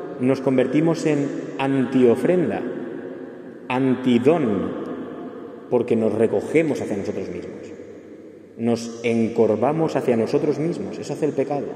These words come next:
¿eh? Nos encorva sobre nosotros mismos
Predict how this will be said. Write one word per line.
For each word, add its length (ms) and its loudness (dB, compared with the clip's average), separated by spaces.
¿eh? 100 -8
Nos 400 -2
encorva 840 0
sobre 240 2
nosotros 340 0
mismos 460 -2